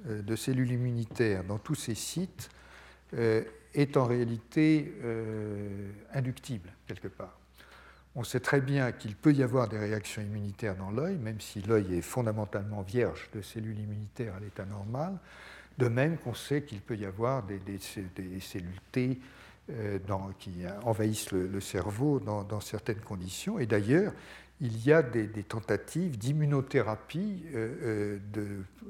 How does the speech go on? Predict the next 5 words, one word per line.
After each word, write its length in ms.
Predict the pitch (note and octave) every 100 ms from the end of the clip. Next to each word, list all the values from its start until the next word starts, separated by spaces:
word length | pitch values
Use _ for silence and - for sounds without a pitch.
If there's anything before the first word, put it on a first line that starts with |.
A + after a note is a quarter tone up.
| B2+ G#2+
concernant 440 | B2+ A#2 A2+ A#2 C#3+
des 120 | G#2+
tumeurs 420 | - C3+ C3 B2
té-, 160 | A#2 G#2+ A#2
cérébrales, 720 | - A2+ G#2 G2 A#2+ E3+